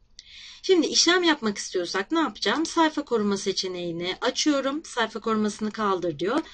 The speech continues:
Şifremi girip tamama basıyorum. Şimdi de belirli bazı hücreleri koruma seçeneğine bakalım.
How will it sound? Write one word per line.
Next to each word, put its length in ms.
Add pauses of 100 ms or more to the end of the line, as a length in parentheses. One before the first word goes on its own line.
(220)
Şifremi 540
girip 320
tamama 580 (280)
basıyorum. 520
Şimdi 400
de 220
belirli 400
bazı 300
hücreleri 520
koruma 340
seçeneğine 680
bakalım. 460